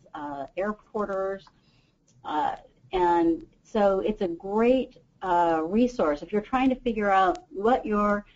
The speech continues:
uh, intercity network looks like now, that's a great place to start, uh, and see what, uh, is actually out there you might not know about. It's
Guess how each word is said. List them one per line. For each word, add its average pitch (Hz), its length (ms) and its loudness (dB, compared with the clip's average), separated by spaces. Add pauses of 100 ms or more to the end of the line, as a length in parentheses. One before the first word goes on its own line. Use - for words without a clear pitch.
(200)
uh, 160 200 -2
intercity 190 920 -2
network 185 540 0
looks - 280 -8
like 170 220 0
now, 175 340 2
that's 160 220 -6
a 156 60 -14 (240)
great 196 300 -2
place 208 220 -6
to 190 120 -14
start, 190 540 0 (120)
uh, 160 380 2
and 165 200 -2
see 214 240 0
what, 190 360 2 (480)
uh, 156 200 -2
is 180 300 -4
actually - 420 -2
out 185 220 0
there 226 180 2
you 196 160 -2
might 180 220 2
not 170 220 0
know 285 180 0
about. 226 400 2
It's - 240 -12